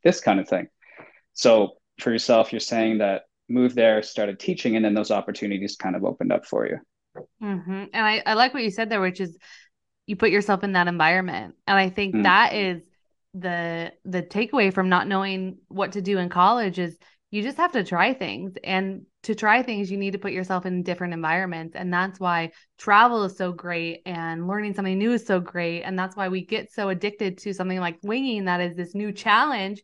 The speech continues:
Speaker 2: because it pushes ourselves out of our comfort zones, but it's putting our person in that environment that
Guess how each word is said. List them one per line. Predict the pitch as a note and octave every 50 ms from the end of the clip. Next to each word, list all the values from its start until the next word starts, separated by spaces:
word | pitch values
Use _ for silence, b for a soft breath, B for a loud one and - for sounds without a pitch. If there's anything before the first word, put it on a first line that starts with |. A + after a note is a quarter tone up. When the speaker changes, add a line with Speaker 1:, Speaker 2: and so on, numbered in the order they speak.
| b b b b b _
Speaker 2:
because | - G#3+ G#3 F#3+
it | G3+ G3 -
pushes | - C4 B3+ C#4+ B3+ G3+
ourselves | G#3 F#3+ F#3 F#3+ G3 F3+ F3 E3+ E3+ b b b b b _ _
out | - G3 G3
of | G3
our | F#3+ F3+ F3+
comfort | - - D4 D4+ - B3+ G3+ F#3+
zones, | F3+ F#3+ F3+ F3 E3+ E3+ E3+ E3+ - b b b b b
but | - G3 F#3
it's | F#3+ F#3+ -
putting | - - C4+ C4+ C#4 C#4 C#4 C#4 C4 B3+ C4 _ _ _ _ _ _ _ _ _ _ _ _ _ _ _ _ _ _ _ _ _ _ _ _ _ _ _ _ _ _ _ _ _ _ _ -
our | G#3+ G#3+
person | G#3+ - - C4 C4+ C4 - A#3+ G3 G3 -
in | - A3 A3+ A3
that | G#3 G3 F#3+ -
environment | - G3 F#3 F3+ E3+ F3 F#3 G#3 A#3 C4 C#4 D#4 E4+ F4 D4 A#3+
that | G#3+ F#3+ F#3+ -